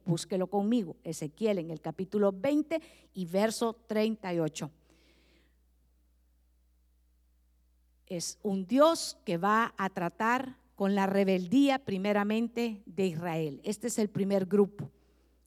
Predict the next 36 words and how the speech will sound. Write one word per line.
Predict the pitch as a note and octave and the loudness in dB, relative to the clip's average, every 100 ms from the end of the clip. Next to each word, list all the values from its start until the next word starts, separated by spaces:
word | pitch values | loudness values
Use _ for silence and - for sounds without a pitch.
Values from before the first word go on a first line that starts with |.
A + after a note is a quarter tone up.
| - | -4
Le | G3 | 0
dije | B3+ B3+ C4 | 0 -2 -4
que | B3 | -2
voy | G#3+ A3+ | 2 2
a | A3+ | 2
hablarle | A#3 A3+ A#3 | 2 0 0
de | G#3 G3 | -2 -2
dos | F3+ G#3 F#3 | 0 0 0
grupos, | A#3+ C#4 C#4 E3+ - - _ _ _ _ | 0 0 0 -6 -6 -16 _ _ _ _
pero | F3 | -2
el | F3+ | -2
primer | F3 G#3 B3+ C4+ | 0 2 2 2
grupo | D4 B3 C#4+ | -2 2 4
de | B3 A#3 | 4 2
que | A3 | 0
le | G3 | 0
voy | G#3+ A#3+ | 2 2
a | |
hablar | A3+ A#3 B3 B3 | 2 2 2 0
está | - E3+ - A#3 | -6 -8 -2 -2
dirigido. | G#3 A#3 A3+ B3 - F4+ G4+ D#4+ - - - _ _ _ _ _ _ - | 0 0 4 2 6 8 8 8 2 -6 -20 _ _ _ _ _ _ -6
El | F#3 | -4
profeta | - G3 - B3+ - C4 | 0 0 2 -2 0 0
Ezequiel | B3 A#3+ - C4 | 0 -2 0 0
en | B3 G#3+ | 0 -2
el | F#3+ | -2
capítulo | G3+ A3+ - A3+ | -4 -4 0 2
veinte | A3 B3 A#3+ A#3+ | 2 2 0 -2
y | |
treinta | A#3+ G3 G#3 G3+ G3+ | -2 -2 -2 2 4
y | |
ocho | A#3 A#3+ A#3 | 6 4 0
dice | G3 F#3 G3+ | -2 -2 -2
así: | - C4+ G#3 - _ _ _ _ _ _ _ _ _ - | 2 2 0 -6 _ _ _ _ _ _ _ _ _ -4
"Y | A#3 A3+ | 2 4
apartaré | A3 - - A3+ G#3+ G#3+ - G#3 G#3 C4 D4+ C4+ - | 4 0 -2 2 2 0 -2 2 4 6 6 4 -2